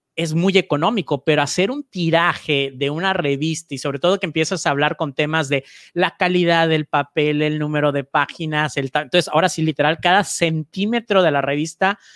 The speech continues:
lo piensas, cada página que vas a meter la piensas,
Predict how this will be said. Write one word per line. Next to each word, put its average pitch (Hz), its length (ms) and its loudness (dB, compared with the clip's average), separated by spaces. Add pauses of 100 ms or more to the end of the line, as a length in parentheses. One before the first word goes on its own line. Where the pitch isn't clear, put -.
(160)
lo 139 300 0
piensas, 180 680 0 (120)
cada 185 280 2
página 165 380 -2
que 160 80 -4
vas 156 180 0
a 165 60 -6
meter 151 420 0
la 143 220 0
piensas, 156 520 0